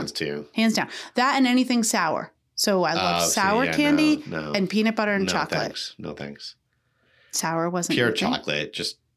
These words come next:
Speaker 1: Twix, Kit Kat,
Speaker 2: Yeah.
Speaker 1: Snickers,
Speaker 2: Oh, it's not,
Speaker 1: chocolate.
Speaker 2: wasn't. Three
Speaker 1: Hershey
Speaker 2: Musketeers.
Speaker 1: bars, dump 'em. What a waste. I love Hershey bars
Speaker 2: No,
Speaker 1: now.
Speaker 2: I do too, but that was, that was
Speaker 1: Dark
Speaker 2: the worst
Speaker 1: chocolate now,
Speaker 2: one to get.
Speaker 1: but it was the worst one to
Speaker 2: Mister
Speaker 1: get.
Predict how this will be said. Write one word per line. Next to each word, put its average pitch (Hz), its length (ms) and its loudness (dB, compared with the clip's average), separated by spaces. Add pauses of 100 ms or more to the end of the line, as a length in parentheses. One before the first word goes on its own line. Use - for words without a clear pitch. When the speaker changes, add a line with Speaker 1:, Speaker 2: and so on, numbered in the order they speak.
Speaker 1:
Twix, - 600 0
Kit - 320 -6
Kat, 90 680 -4 (200)
Speaker 2:
Yeah. 247 300 0 (500)
Speaker 1:
Snickers, 82 760 0 (160)
Speaker 2:
Oh, 262 200 2
it's - 180 -6
not, 202 240 -2
Speaker 1:
chocolate. 196 200 0 (100)
Speaker 2:
wasn't. 90 220 -2 (120)
Three 269 120 0
Speaker 1:
Hershey 151 340 4
Speaker 2:
Musketeers. - 60 4
Speaker 1:
bars, 139 540 2 (420)
dump 85 220 -4
'em. 80 180 -4 (520)
What 110 120 0
a 90 40 0
waste. 78 360 -4 (680)
I 117 100 4
love 98 220 2
Hershey 78 280 -2
bars - 260 -4
Speaker 2:
No, 214 80 2
Speaker 1:
now. 214 80 2
Speaker 2:
I 208 120 0
do 185 120 0
too, 170 180 -4
but 160 200 -4
that 185 180 0
was, 175 160 -2
that 208 140 0
was 190 160 2
Speaker 1:
Dark - 0 -
Speaker 2:
the - 140 0
worst 190 200 0
Speaker 1:
chocolate 208 80 0
now, 214 160 2
Speaker 2:
one 180 100 0
to 185 80 -2
get. 165 280 -2
Speaker 1:
but - 100 -2
it 98 40 0
was 90 140 0
the 90 80 -2
worst 82 280 -2
one 240 80 4
to 262 40 4
Speaker 2:
Mister 262 200 0
Speaker 1:
get. - 80 0